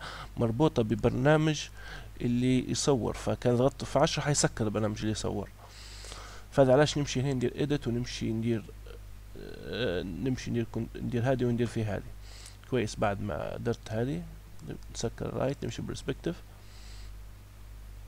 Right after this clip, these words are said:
آه، نمشي نضغط، آه، نكتب، آه، سويب واحد،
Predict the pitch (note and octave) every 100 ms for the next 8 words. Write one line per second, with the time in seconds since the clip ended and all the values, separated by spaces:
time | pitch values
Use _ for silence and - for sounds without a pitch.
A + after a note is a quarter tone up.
0 | - - A#2+ G#2+ G#2 G#2 A2 G#2+ - G#2+
1 | G#2 G#2 G#2+ G2+ G2+ - G#2 G2+ F#2+ -
2 | - A2+ A2 - G#2 - G#2 G2 G2 G2
3 | F#2+ - A#2 C3+ D#3 - - - - -
4 | - - - - - - - - - -
5 | - - - C#3 C3 E3+